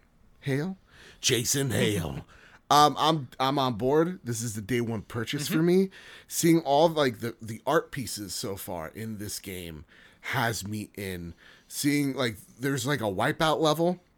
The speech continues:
Speaker 2: Yeah.
Speaker 1: someone has made. Outstanding.
Speaker 2: Mm-hmm.
Speaker 1: I wanna s-, I wanna explore it, and I would love to make an episode of the Trophy Room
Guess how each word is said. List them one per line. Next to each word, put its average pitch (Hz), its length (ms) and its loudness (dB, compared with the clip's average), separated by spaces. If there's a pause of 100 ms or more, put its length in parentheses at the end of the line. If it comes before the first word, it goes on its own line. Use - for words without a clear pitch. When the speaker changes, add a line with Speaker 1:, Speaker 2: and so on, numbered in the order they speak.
(140)
Speaker 2:
Yeah. 139 260 -2 (220)
Speaker 1:
someone 175 400 2
has 170 180 0
made. 170 420 0 (760)
Outstanding. 104 680 -4
Speaker 2:
Mm-hmm. - 220 -4
Speaker 1:
I 143 120 6
wanna 175 300 4
s-, - 260 -6
I 123 80 0
wanna 147 260 2
explore 170 640 0
it, 175 100 -2 (320)
and 104 80 -2
I 113 60 2
would 110 160 -2
love 131 280 0
to 135 80 -2
make 127 200 2
an 117 80 0
episode 113 400 -4
of 98 140 -6
the 95 80 -10
Trophy 92 320 -8
Room 85 340 -8